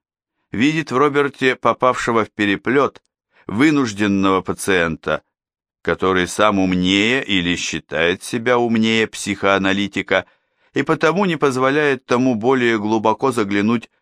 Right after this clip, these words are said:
в структуру своей личности. И он стоически сносит сеансы без всякой пользы для себя. А это ещё один источник фрустрации.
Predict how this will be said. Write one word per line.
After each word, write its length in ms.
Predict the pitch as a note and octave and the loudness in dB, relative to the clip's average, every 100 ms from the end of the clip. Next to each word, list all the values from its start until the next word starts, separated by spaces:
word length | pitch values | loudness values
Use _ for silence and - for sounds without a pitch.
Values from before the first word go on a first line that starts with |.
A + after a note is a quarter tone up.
| _ | _
в 80 | - | -16
структуру 680 | - A2+ A2 - A#2+ A#2+ A#2+ | -4 -2 -2 -2 -2 0 0
своей 440 | - G2+ G2 G2 | 0 0 2 2
личности. 680 | F#2+ E2+ - B1+ - - - _ _ _ _ _ _ _ _ - | -2 -6 -10 -12 -14 -18 -20 _ _ _ _ _ _ _ _ -2
И 120 | G#2+ | 0
он 200 | F3+ A3 | 2 0
стоически 1080 | - - D3 F#3 G#3 - D3+ - A2+ G2 - _ | -4 -2 0 0 -2 -2 -2 -2 -2 -2 -4 _
сносит 500 | - B2 D3+ - B2 | -4 0 0 0 -4
сеансы 500 | - B2 C#3+ C#3 B2+ | -2 0 0 0 -4
без 180 | G#2 G#2 | -2 -4
всякой 440 | - A#2 A#2 G#2 F#2+ | -2 -2 0 0 0
пользы 420 | F#2+ G2 F2 F2+ | 0 0 0 -4
для 200 | E2 E2 | -2 -4
себя. 460 | - D2+ C#2+ C#2+ - _ _ _ _ _ | -4 -8 -6 -6 -8 _ _ _ _ _
А 120 | - E2+ | -2 0
это 260 | B2+ D3 | 0 0
ещё 500 | C3+ G2+ - A#2 D3+ | -2 -2 -4 0 2
один 400 | D3 G#2 C3+ C3 | 0 -2 -2 -2
источник 680 | G#2 - A2 A#2 A#2 A#2 - | -4 -2 -2 0 -4 -6 -8
фрустрации. 1080 | - A#2 A2+ - - A2 D#2+ - - A1 | -6 -2 -2 -4 -2 2 0 -2 -12 -12